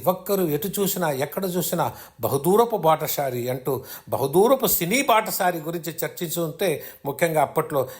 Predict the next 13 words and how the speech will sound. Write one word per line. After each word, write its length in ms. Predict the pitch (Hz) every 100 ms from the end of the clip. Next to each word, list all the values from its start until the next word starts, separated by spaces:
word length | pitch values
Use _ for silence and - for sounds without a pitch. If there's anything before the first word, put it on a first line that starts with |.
| -
ఆ, 60 | 131
అక్కినేని 440 | 120 - 160 156
ఫ్యాన్స్ 420 | 143 147 127 - 123
చాలా 240 | 120 147
ఆనందపడ్డారు. 680 | 139 123 117 107 101 104 95 - -
మరిన్ని 400 | 123 139 175 190
సినిమాలు 600 | - 175 190 208 202 156 117 - -
ఈ 280 | 143 208 240
జనరేషన్లో 580 | 208 202 214 190 196
కూడా 220 | 190 190 180
రావాలి. 400 | 139 151 160 147
ఇప్పుడు 200 | - 170
వస్తున్నాయి 420 | - 285 294